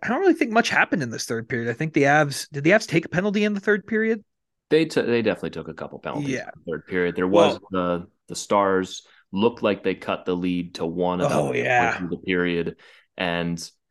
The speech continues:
Speaker 2: I don't, I don't think either of us were huge fans of the challenge from Bednar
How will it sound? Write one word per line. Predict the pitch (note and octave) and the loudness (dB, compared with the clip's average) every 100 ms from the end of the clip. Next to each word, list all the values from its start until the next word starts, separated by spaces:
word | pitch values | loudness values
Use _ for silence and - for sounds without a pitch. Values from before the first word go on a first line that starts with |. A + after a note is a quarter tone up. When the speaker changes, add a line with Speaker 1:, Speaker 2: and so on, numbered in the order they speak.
| _ _ _ _ _ _ _ _ _ | _ _ _ _ _ _ _ _ _
Speaker 2:
I | - | -2
don't, | E3 F3+ A#2+ | 2 2 2
I | |
don't | F#3+ B3 | 0 2
think | C#4 | 2
either | G2 B2+ C3+ | 2 2 2
of | G2 F2 | 2 0
us | E2 - | -6 -4
were | G2 F2+ | -2 -2
huge | F2 - G2+ G2 | -2 0 0 0
fans | - F#2+ F#2 G2 F2+ F2+ | -2 -2 0 0 -2 -2
of | F2+ F2 | -4 -4
the | |
challenge | F2 - F#2+ B2+ E2+ E2+ | -10 -4 0 0 -2 -4
from | - F2 E2 | -4 -4 -4
Bednar | E2+ E2+ E2 D#2 D#2 - | -4 -6 -4 -4 -4 -6